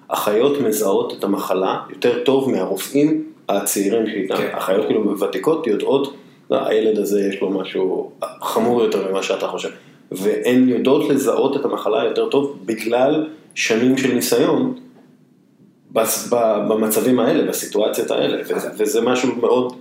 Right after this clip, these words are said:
Speaker 1: זה, כאילו, זה מן הסתם זה מגיע עם המון ידע, אבל זה מזכיר לי מאוד את מה שאתה אומר, בעצם אתה יכול לזהות משהו לפי כל הניסיון והידע שיש לך.
Speaker 2: אז אני, אני אומר שזה, זה כאילו, אני עובד בשני, יש כאלה שבאמת,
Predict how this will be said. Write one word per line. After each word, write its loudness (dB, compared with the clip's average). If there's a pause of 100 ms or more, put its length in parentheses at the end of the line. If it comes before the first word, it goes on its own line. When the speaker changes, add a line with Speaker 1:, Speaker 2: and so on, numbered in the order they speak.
(320)
Speaker 1:
זה, -4 (140)
כאילו, 0
זה 2
מן 2
הסתם 0
זה -4
מגיע -2
עם -2
המון 0
ידע, 2 (180)
אבל -6
זה -6
מזכיר 0
לי 4
מאוד 2
את -2
מה 0
שאתה 2
אומר, 0 (160)
בעצם 0 (280)
אתה 2
יכול 2
לזהות 2
משהו 0 (300)
לפי 0
כל 0
הניסיון 2
והידע -2
שיש -4
לך. -14
Speaker 2:
אז -8
אני, -6
אני 0
אומר 0
שזה, 0
זה -8
כאילו, 2
אני 0
עובד 2
בשני, 0 (320)
יש -10
כאלה 0
שבאמת, 0